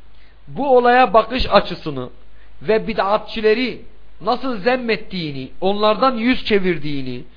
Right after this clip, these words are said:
ölçü olarak da Resulullah Aleyhisselatü Vesselam'ın ashabını koyduğunu, onların ellerine taş alarak "Subhanallah, Elhamdülillah, Allahu Ekber, La ilahe illallah" demelerinin onlara bir faydası olmadığını,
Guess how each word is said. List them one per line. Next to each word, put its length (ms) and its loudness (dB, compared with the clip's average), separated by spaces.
ölçü 340 2
olarak 440 6
da 100 0
Resulullah 180 0
Aleyhisselatü 360 -4
Vesselam'ın 420 -6
ashabını 680 -4
koyduğunu, 580 -4
onların 500 0
ellerine 540 0
taş 260 -2
alarak 400 2
"Subhanallah, 800 0
Elhamdülillah, 680 -2
Allahu 420 2
Ekber, 360 0
La 140 2
ilahe 440 2
illallah" 680 -2
demelerinin 720 0
onlara 500 6
bir 140 4
faydası 560 6
olmadığını, 760 8